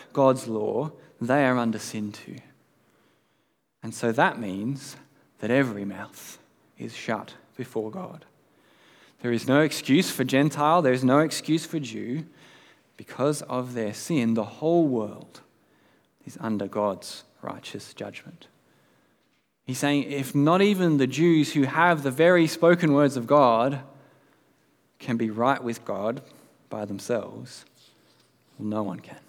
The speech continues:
No one has, and no one will. And that's actually his point in the very last verse, in verse twenty. But, but before you just look at verse twenty, I'm actually gonna show it to you on the screen.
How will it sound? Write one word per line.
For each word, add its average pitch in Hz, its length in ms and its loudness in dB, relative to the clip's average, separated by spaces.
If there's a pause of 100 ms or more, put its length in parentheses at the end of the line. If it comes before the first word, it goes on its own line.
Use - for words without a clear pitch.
(1400)
No 107 140 -2
one 117 80 -2
has, 113 480 -10 (280)
and 107 100 -10
no 104 140 -4
one 95 200 -6
will. 104 240 -6 (1700)
And 127 100 -6
that's 151 140 -2
actually 190 300 2
his 139 120 2
point 123 360 -4 (220)
in 107 60 -6
the 107 80 -4
very 113 300 0
last 104 360 -4
verse, 101 280 -12
in 101 100 -12
verse 101 260 -10
twenty. 101 300 -12
But, 120 280 -4
but 110 120 -10
before 165 280 0
you 165 60 0
just 135 200 -4
look 139 120 -2
at 123 80 -8
verse 120 220 0
twenty, 113 360 -4
I'm 123 80 -10
actually 120 280 -6
gonna 110 160 -4
show 113 200 -4
it - 100 -10
to 113 100 -8
you 107 60 -4
on 101 100 -4
the 98 60 -10
screen. 101 500 -10